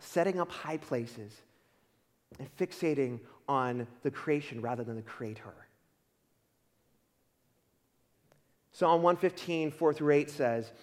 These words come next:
"Their idols are silver and gold, the work of human hands. They have mouths but do not speak,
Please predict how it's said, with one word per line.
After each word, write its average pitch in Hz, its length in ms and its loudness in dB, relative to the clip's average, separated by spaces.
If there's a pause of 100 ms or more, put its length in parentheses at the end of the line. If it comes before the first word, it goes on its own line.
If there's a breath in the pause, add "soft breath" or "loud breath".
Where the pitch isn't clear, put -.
(220 loud breath)
"Their 175 220 6
idols 165 500 8
are 131 80 -2
silver 165 580 0
and 139 240 -4
gold, 120 420 -2 (380 soft breath)
the 151 80 4
work 165 300 4
of 185 80 2
human 151 320 -2
hands. 120 540 -12 (420 soft breath)
They 165 100 10
have 147 220 10
mouths 165 340 4
but 165 160 0
do 156 100 0
not 160 220 0
speak, - 480 -8